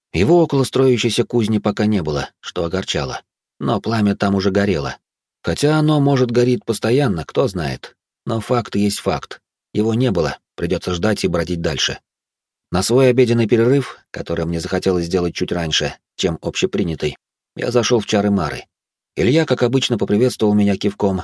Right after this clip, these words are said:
поделился парочкой слухов про близлежащие земли, про интересные места, куда можно было бы сходить с отрядом, но... Мне пока не больно хотелось,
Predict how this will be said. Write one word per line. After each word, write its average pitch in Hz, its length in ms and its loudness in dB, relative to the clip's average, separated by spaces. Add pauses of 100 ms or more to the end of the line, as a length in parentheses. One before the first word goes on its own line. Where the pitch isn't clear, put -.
(360)
поделился 104 420 0
парочкой 98 400 0
слухов 113 460 0
про 95 220 0
близлежащие 90 720 0
земли, 85 380 -2 (360)
про - 140 -6
интересные 101 480 0
места, 98 460 -2 (160)
куда 90 240 -2
можно 90 280 -2
было 87 200 0
бы 85 100 -2
сходить 87 300 -2
с - 60 -4
отрядом, 85 440 -2
но... 101 240 -2 (580)
Мне 131 200 -2
пока 123 200 2
не 117 120 2
больно 117 260 2
хотелось, 80 540 -4